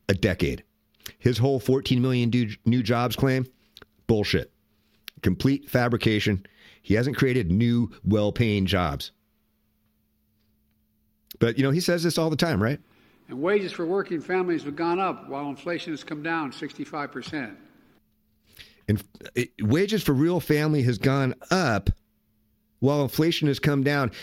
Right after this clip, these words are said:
Speaker 1: Now, he's talking like since last year, inflation has come down. The fact is, inflation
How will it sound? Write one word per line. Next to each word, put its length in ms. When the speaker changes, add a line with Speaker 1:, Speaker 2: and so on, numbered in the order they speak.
Speaker 1:
Now, 240
he's 200
talking 340
like 140
since 180
last 240
year, 240
inflation 360
has 100
come 180
down. 240
The 80
fact 320
is, 300
inflation 680